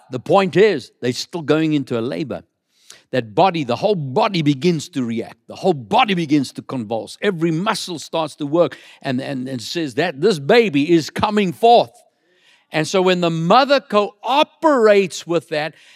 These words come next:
and begins to move with those movements and begins to,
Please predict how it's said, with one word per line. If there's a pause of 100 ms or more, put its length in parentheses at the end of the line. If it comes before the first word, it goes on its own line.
and
begins
to
move
with
those
movements
and
begins
to,